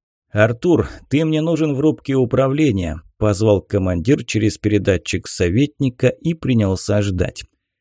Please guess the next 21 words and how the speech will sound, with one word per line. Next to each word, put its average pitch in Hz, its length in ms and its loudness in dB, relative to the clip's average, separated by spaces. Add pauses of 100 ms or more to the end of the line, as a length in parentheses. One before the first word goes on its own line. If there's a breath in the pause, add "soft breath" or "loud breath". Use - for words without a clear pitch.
(100)
Спустя - 520 -2
пару 101 240 0
минут 117 300 -2
в 98 140 -4
рубку 156 360 0
вбежал 131 480 -2
взъерошенный 107 840 0
разведчик. 110 880 -2
Слава - 380 -4
богу, 131 320 -2
в 95 60 -2
это 92 200 -2
время 101 300 0
здесь 90 360 -2
не 98 140 -2
было 92 220 -2
оторвы, 101 640 -2 (200)
иначе 160 540 -4
вопросов 165 720 -2
было 185 340 -2
бы. 147 380 0